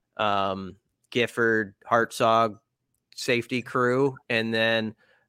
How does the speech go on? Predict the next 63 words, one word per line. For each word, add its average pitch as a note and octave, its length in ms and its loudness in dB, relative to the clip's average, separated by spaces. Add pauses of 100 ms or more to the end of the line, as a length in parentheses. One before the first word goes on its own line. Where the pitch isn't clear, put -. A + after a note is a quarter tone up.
um, G#2 540 0
you A#2+ 160 -4
know, G#2+ 180 0
Newsome A#2 540 -4
and G#2+ 140 -6
Hill A#2+ 260 -2
at G#2 80 0
your A2 80 -2
corners? C#3 640 -4 (160)
Not, B2 360 2
not C#3+ 200 4
bad. D#3 460 6
That A#2 140 0
doesn't C#3+ 220 2
seem C#3+ 220 -2
bad B2 300 4
when G#2+ 140 -4
you G#2+ 40 -6
say A#2+ 220 -2
it A2+ 80 0
out A2 220 2
loud. A2 420 2 (260)
And A#2+ 120 -2
then B2 80 0
there's B2 200 -2
Omar C3 280 2
Brown, C3 320 2
who's A#2+ 160 -4
a A2 60 -4
veteran A2 340 -2
guy G#2+ 200 0
you G#2+ 120 -4
could G#2+ 180 -10
turn A2 240 -4
to A2+ 160 -6
for A2 140 -6
another G#2 320 -4
snap. A#2 340 -4
So - 120 -6
those F3 200 2
are G3 120 6
kind E3 200 0
of D#3 80 2
the C3 80 2
six - 360 -2
I A#2+ 100 4
think B2+ 320 -4
of, A#2+ 160 0
and A#2 140 -4
we A#2+ 80 -4
just B2+ 240 -4
don't A#2+ 180 -2
know A#2 140 -2
if A2+ 100 -10
there A2+ 120 -2
could A2 160 -10
be A2 100 -4
another A2 260 -4
wild G#2 360 -2
card G#2+ 200 -2
who G2+ 60 -4
pops G2+ 400 -4
up G#2+ 240 -2